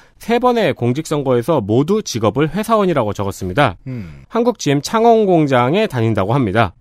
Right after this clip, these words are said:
Speaker 2: 음.
Speaker 1: 김해대 사회복지학, 이천십 년에는 진보신당으로 시의원에 낙선했지만 이천십사 년에 무소속으로 당선되어 전 김해 시의원이었습니다.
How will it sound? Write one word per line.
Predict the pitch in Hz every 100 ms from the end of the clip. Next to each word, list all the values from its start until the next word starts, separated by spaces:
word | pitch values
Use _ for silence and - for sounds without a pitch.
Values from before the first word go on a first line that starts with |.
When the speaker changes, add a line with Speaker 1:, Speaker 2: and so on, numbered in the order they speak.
| 90
Speaker 2:
음. | 76 69 - - -
Speaker 1:
김해대 | - 147 180 180
사회복지학, | 180 196 175 151 - 139 190
이천십 | - 107 120 123 190
년에는 | 214 214 156 175 139
진보신당으로 | - 131 196 202 180 147 110 120
시의원에 | 160 - 196 190 165 139
낙선했지만 | 90 - 120 151 - 107 147 123 _ _
이천십사 | 127 117 139 135 226 - 220
년에 | 196 156 98
무소속으로 | 85 110 147 135 120 123
당선되어 | 98 95 101 92 127
전 | 156 110 120
김해 | 110 - 101 123
시의원이었습니다. | 156 - - 196 196 175 - 110 113 101 87 - 82 82 113